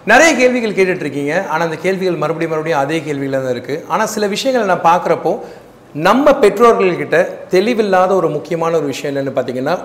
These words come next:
உணவு ஒவ்வாமை அப்படின்னு சொல்லக்கூடிய ஃபுட் அலர்ஜிஸ். இந்த ஃபுட் அலர்ஜி அப்படின்ற ஒரு விஷயம் இன்னைக்கு ஏன் இவ்வளவு பேசிட்டு இருக்கோம் அப்படின்னு கேட்டீங்கன்னா, நான்லாம் மருத்துவக் கல்லூரியில படிக்கிற சமயத்துல பாத்தீங்கன்னா, இந்த ஃபுட் அலர்ஜின்னு சொல்லக்கூடிய உணவு ஒவ்வாமை ரொம்ப, ரொம்ப குறைவா இருந்துச்சு.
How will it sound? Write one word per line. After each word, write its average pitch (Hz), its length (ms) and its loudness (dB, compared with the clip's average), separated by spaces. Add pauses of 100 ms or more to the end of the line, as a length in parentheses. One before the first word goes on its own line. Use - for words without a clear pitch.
உணவு 175 540 2
ஒவ்வாமை 175 440 4
அப்படின்னு 147 180 -2
சொல்லக்கூடிய 139 460 -4
ஃபுட் 160 280 -4
அலர்ஜிஸ். 117 580 -2 (600)
இந்த 233 140 4
ஃபுட் 320 360 4
அலர்ஜி 233 260 2
அப்படின்ற 175 340 0
ஒரு 165 160 2
விஷயம் 196 360 -2
இன்னைக்கு 175 320 -4
ஏன் 220 120 0
இவ்வளவு 185 260 0
பேசிட்டு 180 220 0
இருக்கோம் 151 340 -6
அப்படின்னு 147 40 -4
கேட்டீங்கன்னா, 135 580 -6 (520)
நான்லாம் 247 300 6
மருத்துவக் 226 440 2
கல்லூரியில 190 140 2
படிக்கிற 165 320 0 (100)
சமயத்துல 160 280 -4
பாத்தீங்கன்னா, 147 300 -2
இந்த 170 220 -2
ஃபுட் 180 240 0
அலர்ஜின்னு 156 260 -2
சொல்லக்கூடிய 151 520 -4
உணவு 170 360 -2
ஒவ்வாமை 147 400 -2 (240)
ரொம்ப, 220 360 -2
ரொம்ப 175 260 -2
குறைவா 151 180 -2
இருந்துச்சு. 120 400 -6